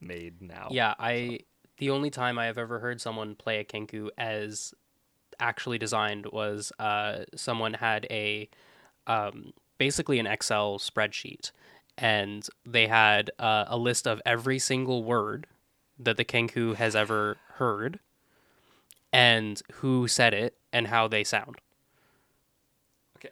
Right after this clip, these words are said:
Speaker 1: I know that D and D is just math homework, but I, if I have to do additional homework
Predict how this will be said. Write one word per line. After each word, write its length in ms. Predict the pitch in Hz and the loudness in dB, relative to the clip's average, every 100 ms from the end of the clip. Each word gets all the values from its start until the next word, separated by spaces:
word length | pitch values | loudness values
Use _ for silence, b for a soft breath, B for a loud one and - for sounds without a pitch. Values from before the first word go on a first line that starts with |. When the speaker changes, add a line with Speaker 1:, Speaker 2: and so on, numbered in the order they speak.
| - | -12
Speaker 1:
I 80 | 139 | -10
know 280 | 143 175 | -6 -6
that 180 | 202 160 | -6 -8
D 180 | 127 120 | -8 -6
and 140 | 113 | -8
D 320 | 98 95 101 101 | -10 -14 -14 -12
is 440 | 101 95 95 - - _ - _ _ | -10 -10 -10 -16 -18 _ -20 _ _
just 320 | - 104 - - | -10 -8 -8 -10
math 260 | 92 98 | -10 -8
homework, 480 | - 127 139 170 - | -6 -4 -4 -6 -8
but 80 | - | -4
I, 240 | 110 120 135 | 2 4 2
if 120 | 135 | 0
I 100 | 120 | 2
have 180 | 123 147 | 4 2
to 80 | - | -2
do 240 | 143 135 127 | -4 -2 -2
additional 600 | 113 104 113 135 113 107 | -4 -6 -6 -2 -2 0
homework 520 | 110 104 104 104 | -2 -4 -6 -8